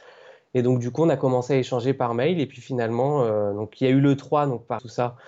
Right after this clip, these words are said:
Donc, on, on a laissé passer un peu de temps. Et puis, euh, donc, il m'a recontacté, euh, fin juin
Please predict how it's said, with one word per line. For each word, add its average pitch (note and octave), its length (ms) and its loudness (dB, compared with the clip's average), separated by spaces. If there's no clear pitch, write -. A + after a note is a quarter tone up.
Donc, A2+ 180 -6
on, A#2+ 60 0
on G#2 760 0
a A2+ 80 4
laissé A#2+ 280 0
passer B2+ 300 -2
un A2+ 80 0
peu A#2 140 -6
de A2+ 60 -18
temps. F3 280 2
Et D3+ 120 2
puis, C3+ 380 -8
euh, G#2+ 500 -2
donc, B2+ 280 -6
il C#3 40 0
m'a C3 100 2
recontacté, C3+ 760 0
euh, A2 260 0
fin C3+ 280 2
juin C3+ 420 0